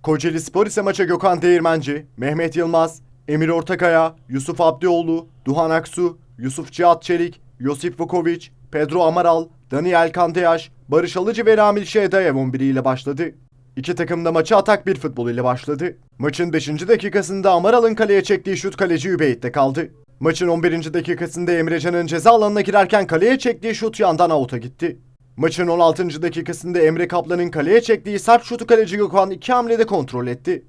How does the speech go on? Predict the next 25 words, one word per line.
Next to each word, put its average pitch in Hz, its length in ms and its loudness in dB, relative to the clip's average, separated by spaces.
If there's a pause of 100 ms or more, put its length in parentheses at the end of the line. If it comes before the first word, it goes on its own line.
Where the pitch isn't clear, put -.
(140)
Maçın 156 240 -4
yirmi 170 260 -2
dokuzuncu 160 440 -4
dakikasında 165 600 -4
Ramil'in 165 400 0
kaleye 160 340 2
çektiği 220 340 -4
şut 220 200 -8
kaleci 202 320 0
Übeyit'ten 139 520 2
döndü. 139 380 -2 (140)
Dönen 160 300 2
topu 165 240 -4
Mehmet 160 320 0
ceza 165 260 2
alanına 208 400 4
ortaladı. 139 540 -2 (220)
Vukovic 156 460 -2
kafa 120 240 -2
ile 220 220 4
vurdu, 214 340 0
top 240 240 2
üstten 202 320 -4
out'a 127 280 0
gitti. 127 440 -6